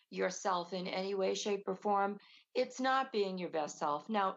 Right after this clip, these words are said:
do, do I drink wine once in a while? Yes, to relax. But anything else, you know, where you're altering your mind like that on a regular basis, and there's effects. Just like when you overeat, there's effects.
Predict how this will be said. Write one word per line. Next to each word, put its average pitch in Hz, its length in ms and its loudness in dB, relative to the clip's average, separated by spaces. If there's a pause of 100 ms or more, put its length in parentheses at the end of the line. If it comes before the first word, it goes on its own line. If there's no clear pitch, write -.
(140)
do, 208 300 -4
do 214 120 0
I 214 140 2
drink 233 260 -6
wine 226 260 -2
once 247 200 -4
in 254 80 -4
a - 20 -2
while? 247 140 2
Yes, 196 600 -2 (480)
to 247 100 -2
relax. 196 640 0 (260)
But 247 160 0
anything 277 480 0
else, 196 500 2
you 220 140 -4
know, 202 80 0
where 202 160 0
you're 214 380 2
altering 269 440 0
your 226 100 -4
mind 202 440 -2
like 170 240 -2
that 156 160 -2
on 165 160 -2
a 165 40 -2
regular 170 420 0
basis, 170 480 -2 (580)
and 277 100 -2
there's 349 340 2
effects. - 800 -2 (320)
Just 277 220 -4
like 285 180 0
when 262 120 0
you 247 200 2
overeat, 202 680 0
there's 185 220 2
effects. - 760 -4